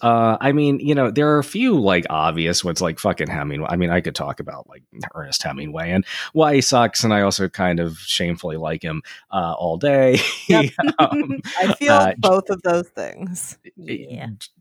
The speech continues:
Speaker 1: Jack Kerouac, but it's like, it's like shooting fish in a barrel and feels a little unfair, honestly.
Speaker 2: Yeah.
Speaker 1: Uh, <laughs> so
Speaker 2: True.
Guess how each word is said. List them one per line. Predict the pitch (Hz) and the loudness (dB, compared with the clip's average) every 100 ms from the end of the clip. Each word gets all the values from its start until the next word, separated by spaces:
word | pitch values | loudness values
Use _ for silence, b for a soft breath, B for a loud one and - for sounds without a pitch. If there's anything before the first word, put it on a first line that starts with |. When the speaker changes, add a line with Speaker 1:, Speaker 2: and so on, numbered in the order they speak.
| - | -2
Speaker 1:
Jack | 127 107 107 - | 2 4 2 2
Kerouac, | 107 98 95 92 90 87 85 - | 4 6 6 6 4 4 0 -2
but | 87 | -2
it's | 87 - | 0 -2
like, | 90 82 82 78 | 0 2 2 0
it's | 85 82 - - | -4 0 0 2
like | 80 73 | -2 -2
shooting | - 76 73 | 0 0 -2
fish | 65 73 71 - | -6 -6 -6 -6
in | 71 69 | -6 -8
a | |
barrel | 76 71 69 71 69 | -6 -4 -4 -6 -6
and | 71 - | -8 -6
feels | 76 82 | -4 -4
a | 101 | 0
little | 92 87 | 2 4
unfair, | 87 85 85 80 78 | 2 2 2 4 4
honestly. | 80 76 - 90 80 | 0 0 -2 0 0
Speaker 2:
Yeah. | 82 254 B B _ - | -2 -6 B B _ -4
Speaker 1:
Uh, | 110 98 113 | -2 0 0
<laughs> | - - - - 185 196 | 0 -2 0 2 2 2
so | - 233 220 196 | 0 2 4 4
Speaker 2:
True. | 214 | 4